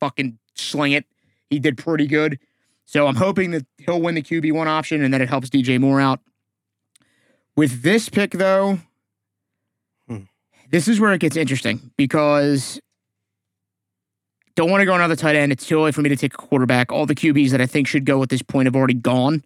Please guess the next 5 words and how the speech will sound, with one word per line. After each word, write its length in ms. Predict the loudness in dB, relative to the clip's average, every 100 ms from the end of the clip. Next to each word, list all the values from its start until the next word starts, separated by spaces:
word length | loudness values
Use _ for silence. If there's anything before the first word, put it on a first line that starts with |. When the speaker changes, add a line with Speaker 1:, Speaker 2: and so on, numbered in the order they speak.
| _
Speaker 2:
Tick. 320 | -14 -14 -14 _ _ _ _ _ _ _ _ -12
Tick. 120 | -4
Speaker 1:
Um, 800 | 0 2 2 2 2 2 0 -2 _ _ -4
hmm. 160 | -2 -2
Speaker 2:
Tick. 240 | -4 _